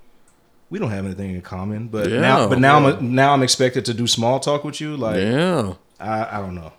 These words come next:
Speaker 1: I, I think, uh, I, th-, I think it's a, it's a way to be respectful. You know what
Speaker 2: Yeah.
Speaker 1: I'm saying? It's a way to be respectful about it because you never know. Sometimes the small talk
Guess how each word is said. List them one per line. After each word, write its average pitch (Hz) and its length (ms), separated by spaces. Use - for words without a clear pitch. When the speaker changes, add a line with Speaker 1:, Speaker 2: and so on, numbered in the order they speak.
Speaker 1:
I, 107 220
I 117 60
think, 117 300
uh, 147 280
I, 170 60
th-, 190 160
I - 40
think 233 160
it's 185 100
a, 185 100
it's 160 120
a 180 40
way 147 180
to 147 80
be 135 120
respectful. 123 680
You 127 120
know 120 80
what 123 80
Speaker 2:
Yeah. 156 80
Speaker 1:
I'm 123 60
saying? 113 480
It's 156 120
a - 20
way 170 120
to 165 80
be 147 80
respectful 127 440
about 127 240
it 120 80
because 123 220
you 156 60
never 139 160
know. 143 160
Sometimes 127 720
the 110 100
small 117 380
talk 113 440